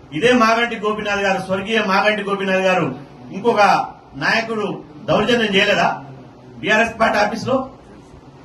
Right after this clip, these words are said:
"అరే కుసోరా భయ్, కుసో, ఎవరు పిలిచినా నువ్వు ఎన్నికొచ్చినవురా, తన్నులు తింటావు బిడ్డ" అన్నాడు. శ్రీశైలం యాదవ్ గారు బెదిరించింది ఒక క్లిప్ చూపించండి. అంటే బీసీలు అంటే అంత అలుసు, బీసీలు అంటే అంత లెక్కలేనితనం.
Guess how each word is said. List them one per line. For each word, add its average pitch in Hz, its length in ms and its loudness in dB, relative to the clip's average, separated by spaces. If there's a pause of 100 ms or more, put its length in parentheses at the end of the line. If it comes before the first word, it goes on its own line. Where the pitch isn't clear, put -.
(320)
"అరే 247 260 4
కుసోరా 247 380 2
భయ్, 247 180 2
కుసో, 254 440 2 (220)
ఎవరు 196 180 -4
పిలిచినా 247 360 -2
నువ్వు 233 200 -4
ఎన్నికొచ్చినవురా, 240 800 2 (300)
తన్నులు 233 220 0
తింటావు 240 280 0
బిడ్డ" 226 220 -2
అన్నాడు. 180 320 2 (1040)
శ్రీశైలం 233 520 4
యాదవ్ 214 240 2
గారు 202 140 0
బెదిరించింది 208 480 -4
ఒక 196 140 -6
క్లిప్ 190 680 -6
చూపించండి. 226 520 2 (1200)
అంటే 262 220 2
బీసీలు 247 540 4
అంటే 190 260 0
అంత - 220 0
అలుసు, 185 400 -2 (460)
బీసీలు 202 360 -2
అంటే 196 160 2
అంత 208 140 0
లెక్కలేనితనం. 175 760 0